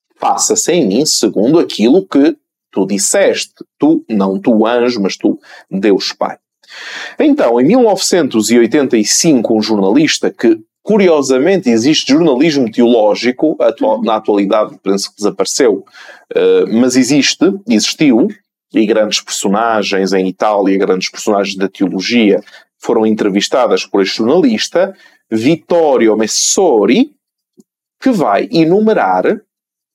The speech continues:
Speaker 1: seis razões para não esquecer Maria, que dá título a este episódio.
Speaker 2: E eu já quero deixar aqui pra vocês, como eu disse no começo, pra vocês prestarem bastante atenção, porque quando a gente fala, né,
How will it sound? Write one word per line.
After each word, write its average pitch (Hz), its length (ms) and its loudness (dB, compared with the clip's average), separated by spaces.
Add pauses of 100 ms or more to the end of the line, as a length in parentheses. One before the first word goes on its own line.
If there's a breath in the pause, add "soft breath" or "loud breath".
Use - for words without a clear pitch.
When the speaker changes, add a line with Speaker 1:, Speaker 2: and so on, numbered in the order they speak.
(400)
Speaker 1:
seis 240 760 -2 (140)
razões 104 800 -2 (100)
para 165 220 2
não 98 240 -2
esquecer 98 720 -2
Maria, 98 440 -2
que 147 140 -8
dá 117 160 -2
título - 320 -2
a 95 60 4
este - 160 -4
episódio. - 540 -8 (300)
Speaker 2:
E 339 320 4
eu 294 220 4
já 240 220 2
quero 233 340 0
deixar 226 320 0
aqui 220 220 -8
pra 214 180 -2
vocês, 190 960 -4 (320)
como 196 180 -2
eu 208 60 -2
disse 196 200 -2
no 196 100 -4
começo, 202 340 -2
pra 202 140 -2
vocês 208 300 -4
prestarem 220 460 -4
bastante 220 500 -4
atenção, 262 520 -2
porque 240 320 -2 (200 loud breath)
quando 269 200 0
a - 20 2
gente 277 260 0
fala, 208 300 0
né, 214 240 -2